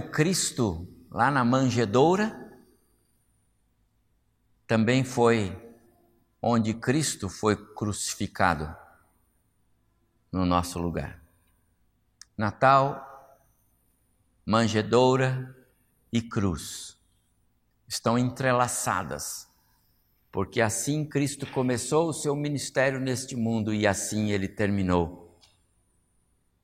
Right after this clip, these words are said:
A mesa da comunhão tem tudo a ver. Ela só existe porque Cristo nasceu. E é inegável, meus amados irmãos, que diante das circunstâncias que nós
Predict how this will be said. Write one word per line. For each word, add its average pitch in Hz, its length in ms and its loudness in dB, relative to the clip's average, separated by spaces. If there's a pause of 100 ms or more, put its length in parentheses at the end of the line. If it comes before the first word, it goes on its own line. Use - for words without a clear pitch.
(640)
A - 80 -2
mesa 123 320 4
da 117 120 2
comunhão 120 520 0
tem 120 480 -2 (160)
tudo 147 520 0
a 110 80 0
ver. 87 520 -2 (1600)
Ela 123 180 4
só 151 240 2
existe 135 840 -2 (300)
porque 127 260 -4
Cristo 127 480 -2
nasceu. 107 480 -4 (4000)
E 90 100 4
é 113 140 8
inegável, 120 560 6
meus 95 240 2
amados 98 460 4
irmãos, 92 480 2
que 98 160 -4
diante 107 360 0
das 101 140 2
circunstâncias 110 960 -2
que 95 140 -4
nós 92 680 0